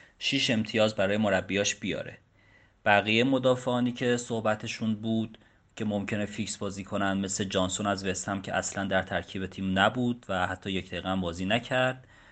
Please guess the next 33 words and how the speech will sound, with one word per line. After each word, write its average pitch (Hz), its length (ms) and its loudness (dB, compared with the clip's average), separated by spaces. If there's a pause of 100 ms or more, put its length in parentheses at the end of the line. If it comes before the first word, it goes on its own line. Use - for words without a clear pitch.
(240)
اه، 98 400 2 (140)
و 98 540 6
دیگری 101 880 -2 (180)
بار 101 240 4
از 98 180 2
ولورهمپتون 98 880 0
بود 131 240 -6
که، 123 480 2 (560)
اه، 95 600 2 (500)
بیست 110 240 -2
دقیقه 113 180 4
بازی 107 320 2
کرد. 110 440 2 (420)
اه، 92 520 -4 (220)
البته 107 400 2
با 113 100 2
توجه 104 460 2
به 107 140 -4
صحبت‌هایی 101 540 -2
که 113 80 -6
در 98 160 0
مورد 98 300 -2
تاکتیک‌های 101 600 -6
نونو 98 280 -2
هست، 117 520 2 (460)
اه، 101 80 -8 (500)
این، 117 320 2
اه، 104 500 0
حدس - 460 2
زده 104 240 0
می‌شه 117 280 0
که 113 200 -4
ممکنه 104 800 2